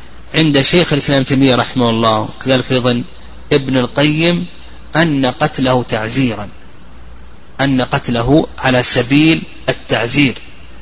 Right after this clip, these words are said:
والشيخ الإسلام عنده أصل وهو، ها؟ صح، أحسنت، أن من لم يندفع بالحدود المقدرة يكون حكمه حكم ماذا؟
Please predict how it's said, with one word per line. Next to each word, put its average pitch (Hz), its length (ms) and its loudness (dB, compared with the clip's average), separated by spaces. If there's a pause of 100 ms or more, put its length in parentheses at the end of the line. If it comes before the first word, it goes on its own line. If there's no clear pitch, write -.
(260)
والشيخ - 400 0
الإسلام 160 460 2
عنده 151 440 2
أصل 156 320 2 (340)
وهو، 143 400 4 (1300)
ها؟ 156 180 4 (220)
صح، 131 220 -2 (440)
أحسنت، 120 260 -4 (140)
أن 156 300 2
من 151 200 4
لم 147 160 4
يندفع 147 600 4 (680)
بالحدود 143 720 4
المقدرة 139 960 2 (720)
يكون 135 440 4
حكمه 143 480 2
حكم 139 440 2
ماذا؟ 135 340 2